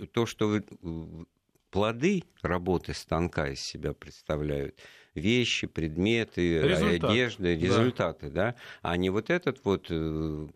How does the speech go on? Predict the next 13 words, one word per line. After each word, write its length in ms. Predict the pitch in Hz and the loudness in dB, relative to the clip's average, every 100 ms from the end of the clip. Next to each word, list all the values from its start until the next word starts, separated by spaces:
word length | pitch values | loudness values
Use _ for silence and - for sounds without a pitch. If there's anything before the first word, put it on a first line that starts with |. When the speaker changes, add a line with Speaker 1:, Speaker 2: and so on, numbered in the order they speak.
| - 82 | -18 -2
Speaker 1:
первичный 580 | 95 95 90 73 - 80 | 0 2 0 0 -2 -4
цикл, 720 | - 87 - 71 73 71 71 71 | -2 -4 -2 -6 -6 -10 -12 -4
тяжёлая 460 | 85 80 87 76 71 | -2 0 0 0 -2
промышленность, 800 | 80 80 76 - - 67 - _ | -2 0 -2 -6 -10 -12 -14 _
которую, 560 | 76 - 71 69 69 | -14 -10 -10 -8 -10
так 180 | 65 _ | -14 _
сказать, 280 | _ - - 71 65 _ - - - - _ _ _ _ _ _ | _ -16 -16 -20 -20 _ -20 -20 -20 -20 _ _ _ _ _ _
люди 260 | 85 87 82 | -4 0 2
не 240 | 85 92 | 4 2
едят 220 | 92 82 | 2 0
чугунные 640 | - - 78 80 78 78 78 | 0 -2 0 2 2 2 0
чушки 440 | - 78 - - | -2 -2 -4 -8
и, 460 | 71 71 - 73 | -8 -8 -10 -10